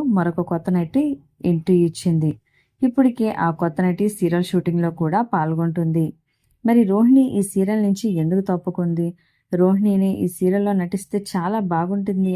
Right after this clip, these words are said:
అని ఆడియన్స్ అందరూ కూడా కోరుకుంటున్నారు. రోహిణి అసలు పేరు కృష్ణ తులసి. రోహిణి క్యారెక్టర్లో జ్యోతిక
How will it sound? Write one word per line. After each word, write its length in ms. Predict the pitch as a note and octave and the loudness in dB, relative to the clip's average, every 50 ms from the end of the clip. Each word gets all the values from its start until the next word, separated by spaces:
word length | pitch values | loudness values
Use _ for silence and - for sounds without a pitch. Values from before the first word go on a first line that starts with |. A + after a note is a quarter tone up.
| F#3 | -2
అని 160 | - F3 F3+ F#3 F#3 D#3+ | -2 -2 -2 -2 -2 -2
ఆడియన్స్ 340 | E3 E3+ F3+ F3+ F3 - - F3 | -2 0 0 0 -2 -2 -2 -2
అందరూ 200 | E3 E3+ F3 E3+ - F3 | -2 -2 -4 -4 -4 -2
కూడా 160 | E3 F#3+ G#3 G#3 - | -2 -2 -2 -2 -2
కోరుకుంటున్నారు. 840 | F#3 E3+ E3 E3 E3 F3 E3+ E3 E3+ E3 E3 E3 E3 D#3+ E3 E3 D#3 D#3 - _ _ _ _ _ _ - - _ _ _ _ _ A3+ | -2 -2 0 0 -2 -2 -2 -2 -2 -2 0 0 0 0 0 -2 -4 -6 -10 _ _ _ _ _ _ -20 -20 _ _ _ _ _ 4
రోహిణి 340 | A#3+ C4+ C#4 C4+ C4 B3+ B3 A#3 - - | 6 6 8 8 8 6 4 4 2 -2
అసలు 220 | F3 - F#3 F3+ F3+ - | -4 -2 -2 -2 -2 0
పేరు 200 | F3+ E3 E3 F3 G3 G3 | 0 0 2 0 0 -2
కృష్ణ 280 | - F3 E3 - - F#3+ F3+ - | -2 -4 -4 -2 -2 -2 -2 0
తులసి. 380 | F3+ F3 E3+ E3+ - F3 E3+ D3 - _ _ _ _ _ _ _ _ _ _ _ _ _ _ _ _ _ _ - F#3 F3+ | 0 0 -2 -2 -2 -2 -2 -4 -4 _ _ _ _ _ _ _ _ _ _ _ _ _ _ _ _ _ _ -4 0 2
రోహిణి 300 | F#3 F#3+ G3 G3+ G3+ G3 F#3+ - | 4 4 6 4 4 2 0 0
క్యారెక్టర్లో 520 | G3+ F3+ F3 F3 - - F3+ E3+ E3+ F3 F3 F3 E3 D#3+ | 0 0 0 -2 -4 -2 -2 0 0 2 0 0 0 0
జ్యోతిక 340 | - A3 A#3 A#3 B3+ A#3 - | 0 0 0 0 -2 -2 0